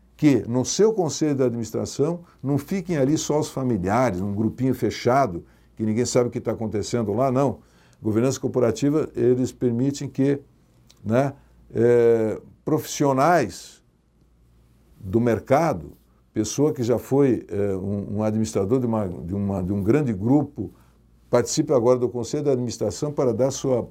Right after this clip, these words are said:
sua opinião profissional ali, não só os familiares que têm o maior número de ações. E, e também até um trabalhador pode participar, representando os trabalhadores. Ah, então, agora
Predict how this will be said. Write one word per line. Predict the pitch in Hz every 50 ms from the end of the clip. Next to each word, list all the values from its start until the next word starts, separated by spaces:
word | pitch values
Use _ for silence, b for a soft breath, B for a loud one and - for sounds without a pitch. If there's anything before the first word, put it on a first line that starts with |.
| -
sua | _ - - - 123 120
opinião | 113 110 - 120 110 107 117 139 156 165 139 - b b b b b -
profissional | - 165 165 - - - 143 135 123 117 123 127 120 107 101
ali, | 98 104 104
não | 104 131 165
só | 165 - - 135
os | 123 120
familiares | - 113 113 110 104 92 98 107 110 120 110
que | - - 101
têm | - 107 110 107 95 b b b b b -
o | 98
maior | 98 101 101
número | 104 107 107 104
de | 95 95
ações. | 90 90 - - 101 92 87 82 82 _ b b b b b b b b b b b b
E, | - 110 113 113 113 113 113 110 107 -
e | 110 110
também | - 139 127 113 131 160
até | 156 156 - 151
um | 175 170
trabalhador | 170 156 143 135 139 127 117 110 104 139 160 165
pode | 165 - 123 107 107
participar, | - - 110 98 - - 90 - - 131 147 143 120
representando | 104 85 110 104 101 101 90 - 123 120
os | 107 95
trabalhadores. | - 101 92 95 90 92 85 82 104 123 139 123 95 80 78 - - - _ b b b b b b b b b b b b -
Ah, | - 90 95 98 98 95 95 95 95 92 85 - -
então, | - 107 98 - - 135 147 165 170 - - b b b b b b b b b
agora | - 110 107 101 131 143 156 165 185 175 -